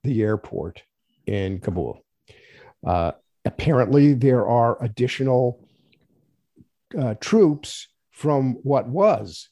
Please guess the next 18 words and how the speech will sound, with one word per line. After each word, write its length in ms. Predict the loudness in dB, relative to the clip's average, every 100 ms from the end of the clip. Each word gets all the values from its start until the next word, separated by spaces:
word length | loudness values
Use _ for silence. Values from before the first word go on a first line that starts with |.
| _
the 220 | -6 -4
Afghan 580 | -4 -6 -6 -4 -4 -2
government, 560 | 0 0 0 -4 -8 -16 _ _ _ _ _ _ _
but 380 | 0 4 4 2
it 140 | -2 0
appears 720 | 0 2 4 4 2 -4 -16 _ _ -2
that 220 | 0 2
there's 340 | 0 -2 -6 -4
not 280 | 2 2 2
real 220 | 0 0
communication 1000 | 0 -2 0 -2 -4 -4 -4 -4 -10 -14 _ _ _ _ _
going 380 | 0 2 2 0
on 240 | -2 -2
between 500 | -4 -8 -6 -4 -4
the 120 | -4 -8
U 260 | -8 -2
S 200 | -2 -2
military 800 | -4 -4 -4 -8 -8 -8 -8 -10